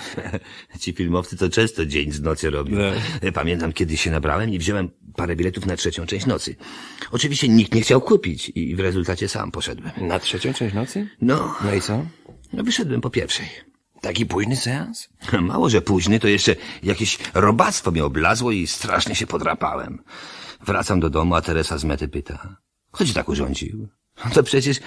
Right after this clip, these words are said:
Speaker 1: nie powiem, że sam, bo by w życiu mnie nie uwierzyła". No więc mówię normalnie, no, no, że kotek. A, a, a ta na mnie jak nie skoczy, z pazurami, znaczy, a łapę to miała jak mały cygan nogę. "Ja ci dam kotka". I dopiero mnie podrapała.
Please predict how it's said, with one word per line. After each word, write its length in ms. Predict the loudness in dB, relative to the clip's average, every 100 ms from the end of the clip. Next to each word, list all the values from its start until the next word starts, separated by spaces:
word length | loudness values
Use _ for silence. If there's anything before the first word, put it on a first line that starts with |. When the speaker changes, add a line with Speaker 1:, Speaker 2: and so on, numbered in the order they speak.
| 0
Speaker 1:
nie 120 | 2
powiem, 260 | 4 2 2
że 120 | 2
sam, 300 | 2 4 2 -2 -8 -2
bo 100 | 0
by 100 | 2
w 60 |
życiu 300 | 2 0 2
mnie 120 | 2
nie 100 | 2
uwierzyła". 680 | 0 0 0 0 -4 -6 -14 -18 -2
No 80 | 0
więc 220 | 2 2
mówię 200 | 0 2
normalnie, 540 | 0 0 -4 -4 -4 -2
no, 160 | -2 -4 -10 -12 -12 -10 -10 -6
no, 100 | -4
że 140 | -4
kotek. 560 | -2 -2 0 0 -2 -4 -8 -10 -10 -12 -10 -12 -10
A, 200 | -10 -6 -2 0
a, 160 | 0 -4 -12 -4
a 120 | 0
ta 100 | 2
na 160 | 0 0
mnie 120 | -2
jak 240 | -2 -2
nie 120 | -6
skoczy, 640 | -8 -2 0 0 -2 -2 -2 -4 -12 -12 -14 -20 -14
z 100 | -6
pazurami, 500 | -4 0 2 0 -2
znaczy, 240 | -8 -10 -12 -14 -2
a 120 | 2
łapę 240 | 2 0
to 100 | -2
miała 180 | -2 -2
jak 140 | -2 -2
mały 280 | -4 -4
cygan 320 | -2 0 2 4
nogę. 260 | 4 0 -4 -12 -14 -12 -12 -10 -6
"Ja 140 | -4
ci 140 | -2 0
dam 240 | 0 0
kotka". 840 | 0 0 0 0 4 4 4 0 -4 -12 -20 -18 -14
I 140 | -4 -2
dopiero 440 | 0 4 6 6
mnie 120 | 2 -2
podrapała. 580 | -4 -6 -2 -2 -2